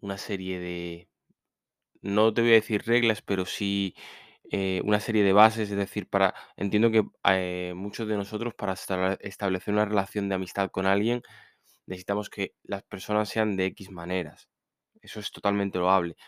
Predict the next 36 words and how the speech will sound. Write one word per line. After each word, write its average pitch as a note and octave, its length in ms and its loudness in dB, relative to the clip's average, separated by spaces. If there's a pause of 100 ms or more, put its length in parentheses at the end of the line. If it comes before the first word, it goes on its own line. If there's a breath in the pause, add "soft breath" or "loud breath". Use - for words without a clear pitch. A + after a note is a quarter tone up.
(140)
pero G#2 160 2
creo G#2+ 120 0
que C3 60 0
es B2+ 100 -2
algo B2+ 200 2
que A#2 60 0
hay G#2+ 60 -2
que G#2 100 -6
medir G#2+ 360 -2
a G2+ 80 2
lo F#2+ 60 -2
largo G2 260 -4
del F2+ 160 -10
tiempo A#2 500 -2 (640 loud breath)
y F#2 1000 -6 (1160)
en A2 140 4
este A#2 220 4
caso B2 300 8
de A2+ 80 4
lo G#2+ 80 2
que G2+ 80 0
estoy A#2 160 -2
hablando A2+ 260 4
es G#2 120 -2
de G#2 120 0
reducir G2+ 640 2 (240 loud breath)
lo G#2 200 4
que G#2+ 80 -2
esperamos G#2+ 540 2
que G#2 100 -2
las G2 220 -2
otras A2 220 -2
personas G#2+ 440 -4
hagan G2 240 4
por F2 160 -4
nosotros. F2 680 -2